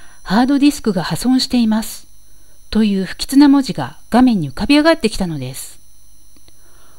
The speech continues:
オンライン講師にとってパソコンは生命線。とりあえずバックアップを取って半日ほどかかりました。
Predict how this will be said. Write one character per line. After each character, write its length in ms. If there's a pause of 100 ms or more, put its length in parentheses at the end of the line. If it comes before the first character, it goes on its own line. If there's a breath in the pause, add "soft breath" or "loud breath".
(220 soft breath)
オ 160
ン 80
ラ 120
イ 80
ン 80
講 200
師 120
に 120
と 140
っ 20
て 320 (100)
パ 80
ソ 160
コ 160
ン 80
は 100
生 240
命 140
線。 320 (1080 soft breath)
と 100
り 140
あ 80
え 60
ず 220
バ 180
ッ 0
ク 180
ア 40
ッ 40
プ 140
を 60
取 180
っ 40
て 320 (240 soft breath)
半 240
日 200
ほ 100
ど 80
か 120
か 120
り 80
ま 140
し 100
た。 180